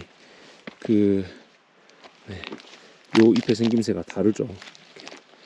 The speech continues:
약간 타원형의 그런 형태면 압시향으로 많이들 판단합니다.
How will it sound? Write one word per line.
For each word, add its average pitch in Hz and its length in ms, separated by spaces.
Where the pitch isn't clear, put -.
약간 95 180
타원형의 113 640
그런 113 180
형태면 117 460
압시향으로 95 1080
많이들 92 320
판단합니다. 110 640